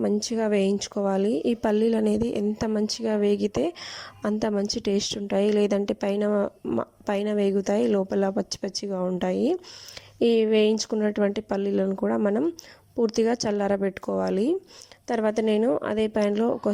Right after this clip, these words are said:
స్పూన్ ఆయిల్ వేస్తున్నాను. ఈ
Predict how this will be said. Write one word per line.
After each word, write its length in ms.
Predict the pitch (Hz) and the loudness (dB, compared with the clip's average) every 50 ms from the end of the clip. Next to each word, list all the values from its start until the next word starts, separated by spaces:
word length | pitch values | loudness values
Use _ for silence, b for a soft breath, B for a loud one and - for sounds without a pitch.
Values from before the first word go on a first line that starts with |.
| 202 | -2
స్పూన్ 300 | - - - 208 202 208 220 - - - 202 | -2 -4 -4 -2 -2 -2 -2 -4 -4 -4 -2
ఆయిల్ 220 | 196 202 208 208 208 196 | 0 2 2 2 2 2
వేస్తున్నాను. 560 | 190 196 - - - 196 196 185 185 185 202 233 302 339 359 - - - _ _ _ - _ _ _ _ - _ _ B B B B B B B B _ _ - 233 | 2 0 -2 -4 -6 -6 -4 -2 -2 0 0 -2 -2 -2 -4 -8 -14 -20 _ _ _ -20 _ _ _ _ -20 _ _ B B B B B B B B _ _ -4 -2
ఈ 40 | 226 | 0